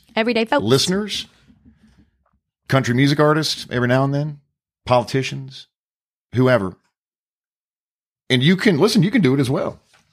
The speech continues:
Speaker 2: Reach out to me on social media. We'd love to have you intro an
Speaker 1: Oh,
Speaker 2: episode.
Speaker 1: yeah, that'd be great.
Speaker 2: Uh, today, though, Christian Bush did, uh, the intro to chapter two here. And,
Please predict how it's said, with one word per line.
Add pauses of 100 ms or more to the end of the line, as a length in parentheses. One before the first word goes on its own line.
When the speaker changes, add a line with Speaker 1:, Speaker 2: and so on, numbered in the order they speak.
(280)
Speaker 2:
Reach
out
to
me
on
social
media.
We'd
love
to
have
you
intro
an
Speaker 1:
Oh,
Speaker 2:
episode.
Speaker 1:
yeah,
that'd
be
great. (300)
Speaker 2:
Uh,
today,
though,
Christian
Bush (760)
did,
uh,
the
intro
to
chapter
two
here.
And,